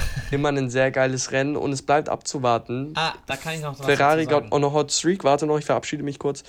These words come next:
Speaker 2: Ferrari on a hot streak. Äh, es bleibt abzuwarten. Ich glaub, Mercedes mit neuen Updates dieses Wochenende.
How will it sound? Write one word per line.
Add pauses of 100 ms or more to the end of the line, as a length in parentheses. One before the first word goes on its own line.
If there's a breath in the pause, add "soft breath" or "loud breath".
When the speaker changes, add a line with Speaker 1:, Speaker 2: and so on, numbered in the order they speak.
(320 loud breath)
Speaker 2:
Ferrari
on
a
hot
streak. (100)
Äh,
es
bleibt
abzuwarten. (180)
Ich
glaub,
Mercedes
mit
neuen
Updates
dieses
Wochenende.